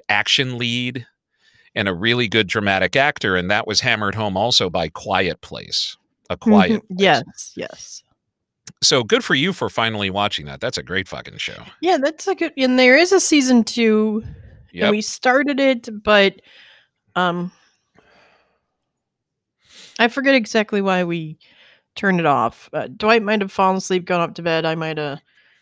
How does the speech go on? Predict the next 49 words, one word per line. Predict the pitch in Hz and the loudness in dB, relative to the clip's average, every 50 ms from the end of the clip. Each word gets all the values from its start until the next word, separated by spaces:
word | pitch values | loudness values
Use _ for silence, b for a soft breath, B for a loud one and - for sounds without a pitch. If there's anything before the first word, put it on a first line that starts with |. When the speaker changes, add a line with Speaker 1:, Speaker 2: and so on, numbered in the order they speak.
| _ - | _ -14
Speaker 2:
been | - 165 | -8 -6
wanting | 165 165 147 120 | -4 -4 -4 -6
to | 156 | -6
catch | - 170 160 - - | -6 -6 -6 -6 -6
the | - 147 | -6 -4
news | 160 160 165 165 165 160 | -2 -2 -2 -2 -4 -4
or | 165 | -8
something, | - - 160 120 151 | -6 -6 -6 -4 -4
and | 165 160 | -6 -6
then | 147 139 | -6 -6
we | 135 131 | -8 -10
just | - - - - _ | -12 -16 -20 -20 _
didn't | - 92 95 131 - | -18 -14 -14 -14 -14
go | - 95 | -14 -16
back. | 101 98 113 - - _ _ _ _ _ _ _ _ _ _ _ _ _ _ _ _ - | -16 -16 -18 -18 -20 _ _ _ _ _ _ _ _ _ _ _ _ _ _ _ _ -12
But | - 170 147 _ _ _ - - | -12 -12 -12 _ _ _ -12 -12
I | |
think | 214 - 254 233 - | -8 -6 -6 -8 -8
s-, | - - - - - | -10 -14 -14 -12 -6
one | 240 254 269 269 254 233 | -2 0 2 2 2 2
season | - - 226 214 208 190 190 180 170 160 | 0 0 2 2 4 6 4 4 4 0
for | 175 - 165 165 | 0 0 0 2
the | 165 165 160 | 2 2 0
weekend | 165 160 160 - 143 135 131 | 0 -2 -2 -2 -4 -4 -4
is | 127 135 - | -6 -8 -8
good | - 156 139 - | -6 -8 -8 -8
enough. | - 151 160 233 262 269 - _ _ _ _ _ _ _ _ _ _ _ _ _ - | -8 -8 -6 -6 -6 -6 -8 _ _ _ _ _ _ _ _ _ _ _ _ _ -2
Speaker 1:
I | - 254 | 0 2
think | 254 240 220 170 - | 4 4 2 4 4
so. | - 131 123 135 143 143 - _ _ _ _ _ _ _ _ - | 4 4 4 2 0 -4 -8 _ _ _ _ _ _ _ _ -10
Speaker 2:
Yeah. | 226 247 247 240 254 254 _ _ _ _ _ _ _ _ _ _ - | -10 -8 -6 -6 -8 -8 _ _ _ _ _ _ _ _ _ _ -2
Speaker 1:
I | 156 160 | -2 0
think | 156 143 123 104 | 0 -2 -2 0
so. | - - 101 95 95 98 117 - | 0 0 2 0 0 -2 -4 -4
It | - 165 | -6 -4
was, | 175 151 - - - | -2 -2 -4 -2 -2
I, | 143 139 104 95 _ _ _ _ _ _ _ _ _ _ _ _ _ _ _ - | -4 -4 -4 -6 _ _ _ _ _ _ _ _ _ _ _ _ _ _ _ -2
I, | - 156 151 147 - | -2 -2 -2 -4 -8
you | 143 147 - 151 143 | -16 -12 -6 -4 0
know | 135 | 2
what? | 139 139 131 - _ - - | 2 0 0 -2 _ -16 -8
Kudos | - 180 175 165 165 156 147 - | -4 -2 0 2 2 2 0 0
to | - 147 | -2 -2
you | 135 123 | -2 -2
for | - 123 | -4 -2
getting | 110 123 113 107 101 92 | 0 2 2 2 0 -2
through | - 117 101 92 87 | -4 -4 -4 -4 -2
season | - 98 85 78 82 73 64 58 | -4 -4 -4 -6 -6 -8 -8 -14
one. | 50 50 50 | -18 -18 -20